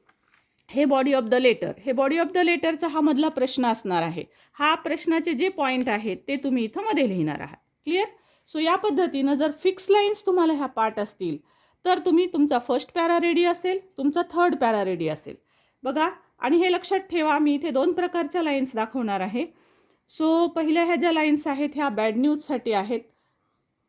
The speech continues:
So, म्हणजे तुमच्या लक्षात येईल की हा फर्स्ट पॅरा तुम्ही as it is लिहिणार आहात, हा थर्ड पॅरा तुम्ही as it is लिहिणार आहात आणि मध्ये body of the letter लिहायचं आहे.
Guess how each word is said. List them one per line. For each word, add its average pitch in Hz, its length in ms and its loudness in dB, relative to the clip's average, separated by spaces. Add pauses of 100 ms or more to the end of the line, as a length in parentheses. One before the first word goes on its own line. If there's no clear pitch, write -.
(520)
So, 277 160 4
म्हणजे 254 240 2
तुमच्या 277 300 0
लक्षात 262 360 -4
येईल 294 220 -2
की 285 80 -4
हा 247 160 -2 (100)
फर्स्ट 240 260 -6
पॅरा 262 240 0
तुम्ही 262 200 0
as 226 140 -4
it 269 200 -2
is 269 120 -2
लिहिणार 254 320 -2
आहात, 262 280 -4 (160)
हा 214 100 -6 (100)
थर्ड 254 220 -2
पॅरा 262 260 0
तुम्ही 262 320 -4 (340)
as 247 140 0
it 339 160 2
is 269 140 2
लिहिणार 208 360 0
आहात 175 240 -6 (120)
आणि 208 160 -6
मध्ये 208 300 -2
body 214 280 0
of 170 100 0
the 254 160 -4
letter 190 360 -2
लिहायचं 175 420 -8
आहे. 147 240 -12